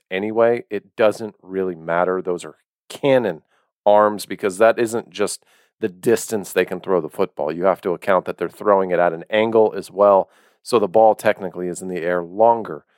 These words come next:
than just the yardage it covers down the field. Um, the most accurate passer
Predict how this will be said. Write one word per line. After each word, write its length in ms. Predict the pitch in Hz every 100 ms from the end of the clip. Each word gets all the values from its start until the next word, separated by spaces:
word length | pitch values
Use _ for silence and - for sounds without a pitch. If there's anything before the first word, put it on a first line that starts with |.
| _ _
than 220 | - 101
just 300 | 90 101 -
the 80 | 101
yardage 560 | 87 95 92 87 82 -
it 200 | 92 -
covers 460 | - 104 82 80 -
down 260 | 90 82
the 40 | 78
field. 400 | - 95 80 - _ _ _ _ -
Um, 440 | 92 87 76 73 _ _ _ _ -
the 120 | 113
most 240 | 104 104 -
accurate 400 | 110 117 120 117
passer 540 | - 110 101 107 98